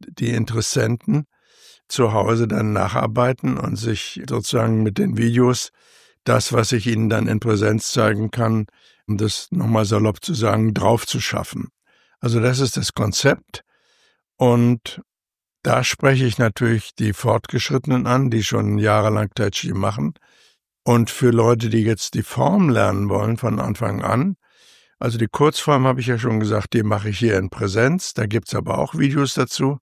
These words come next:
Und wenn jetzt jemand die ganze Form lernen will, das dauert ja immerhin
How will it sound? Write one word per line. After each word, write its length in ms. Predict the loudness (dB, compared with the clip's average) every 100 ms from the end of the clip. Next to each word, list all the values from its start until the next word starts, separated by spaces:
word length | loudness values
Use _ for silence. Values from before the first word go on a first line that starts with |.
| _ _ _ -20 _ _
Und 420 | 0 2 0 0
wenn 240 | 0 2 2
jetzt 220 | 0 2
jemand 320 | 2 2 0
die 140 | -2
ganze 320 | 0 0 -2 -4
Form 380 | -2 0 2
lernen 320 | 2 2 2 2
will, 200 | 2 2
das 200 | -2 -2
dauert 340 | -2 0 -2
ja 120 | -4
immerhin 640 | -2 -2 -2 -2 -2 -2